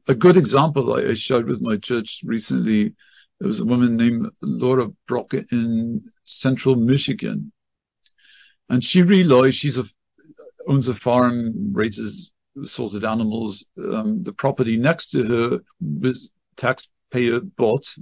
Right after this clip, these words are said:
by the county, and they're planning on putting a communist,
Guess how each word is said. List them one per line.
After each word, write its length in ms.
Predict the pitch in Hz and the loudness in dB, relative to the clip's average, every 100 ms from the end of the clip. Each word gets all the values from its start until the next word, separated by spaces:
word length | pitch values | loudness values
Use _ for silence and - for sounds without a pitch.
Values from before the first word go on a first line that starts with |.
| - 120 | -14 -6
by 120 | 113 | -6
the 120 | 113 | -6
county, 560 | - 120 110 120 127 - _ _ _ _ _ _ _ | -6 -6 -4 -6 -8 -10 _ _ _ _ _ _ _
and 380 | - 120 117 95 | -8 -6 -4 0
they're 200 | 117 123 | 2 0
planning 400 | - 127 127 123 | 0 0 0 0
on 120 | 117 | -2
putting 300 | - 131 127 | -4 -4 -4
a 80 | 120 | -4
communist, 840 | - 147 156 139 139 - - - | -2 0 2 0 -2 -4 -14 -20